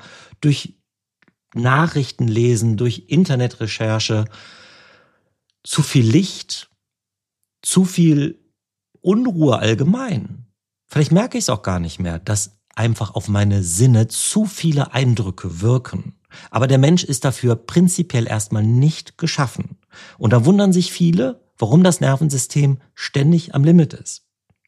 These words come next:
Und wie gesagt, weniger ist die Lösung. Das ist ja total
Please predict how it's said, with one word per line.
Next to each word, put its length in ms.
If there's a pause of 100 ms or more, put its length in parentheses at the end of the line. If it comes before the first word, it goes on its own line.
(160)
Und 140
wie 100
gesagt, 500 (1120)
weniger 840
ist 220
die 60
Lösung. 500 (520)
Das 180
ist 140
ja 100
total 580